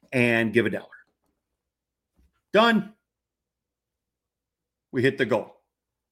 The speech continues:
That's how simple and easy this is, folks. In order for people, for us, okay, as civilians and veterans,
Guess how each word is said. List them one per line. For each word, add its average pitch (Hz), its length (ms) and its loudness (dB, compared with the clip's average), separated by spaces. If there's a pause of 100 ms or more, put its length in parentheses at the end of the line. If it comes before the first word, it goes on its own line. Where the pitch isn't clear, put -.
(880)
That's 147 180 -2
how 139 120 -2
simple 120 420 -4
and 110 100 -4
easy 107 320 -4
this 101 240 -10
is, 104 220 -10
folks. 104 240 -10 (260)
In 123 160 0
order 175 440 -4 (400)
for 139 460 -6 (120)
people, 175 640 -4 (500)
for - 260 -8
us, 160 360 -6 (260)
okay, 117 380 -4 (720)
as 127 200 -4
civilians 160 560 -2
and 120 140 -2
veterans, 110 540 -4